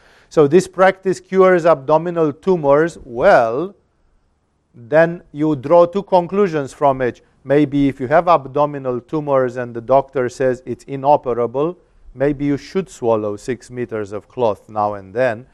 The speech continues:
and pull it out, because it's what can save the day. Even if the doctor says that they can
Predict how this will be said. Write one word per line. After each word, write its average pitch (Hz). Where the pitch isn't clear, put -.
and 117
pull 139
it 117
out, 139
because 123
it's 127
what 117
can 123
save 123
the 113
day. 143
Even 147
if 127
the 131
doctor 143
says 143
that 131
they 135
can 135